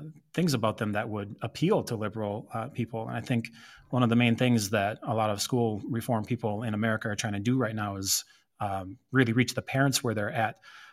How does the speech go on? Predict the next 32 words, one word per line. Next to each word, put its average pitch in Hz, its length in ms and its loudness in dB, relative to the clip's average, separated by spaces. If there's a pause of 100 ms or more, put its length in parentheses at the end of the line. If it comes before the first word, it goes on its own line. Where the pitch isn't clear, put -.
(140)
Uh, 101 300 0
the 110 120 -6
problem 131 260 10
with 117 120 4
that 117 240 2 (180)
for 110 240 0
some 117 520 4
conservative, 110 960 2
uh, 110 300 -2 (160)
talking 120 280 6
heads 107 380 2
is 101 300 -4
that 101 300 -2 (340)
a 120 40 6
lot 120 120 8
of 117 60 4
those 101 80 -2
parents 131 340 6
are 113 40 2
very 101 200 2
liberal. 107 400 0 (140)
Um, 101 460 0 (420)
so 110 260 2
the, 120 480 2
the 120 100 2
idea 113 420 6
that 104 220 0
we're, 110 300 0
we're 143 280 -6
reaching 127 280 4
out 120 180 8
to 107 300 0